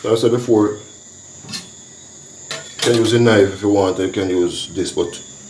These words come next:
I, I show you both method, but I prefer using the, the, the bottle. I use the knife, cut them in half, and then I beat it with the bottle.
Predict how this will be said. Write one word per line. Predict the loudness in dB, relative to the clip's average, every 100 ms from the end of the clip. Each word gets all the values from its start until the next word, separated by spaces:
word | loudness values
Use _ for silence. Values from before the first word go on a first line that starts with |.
| -20 -20 -20 -6 2
I, | 2 4
I |
show | 4 6
you | 6
both | 6 4
method, | 2 2 2
but | 2 2
I | 0
prefer | 2 4
using | 4 2 0
the, | 0 0
the, | -2
the | -4 0
bottle. | 0 0 -6 -4
I | 0
use | 2
the | 4
knife, | 2 2
cut | 0
them | 2
in | 0
half, | 4 4 4 -2
and | -6
then | -4
I | -4
beat | -6 -8 -8
it |
with | -8
the | -4
bottle. | -4 -2 -4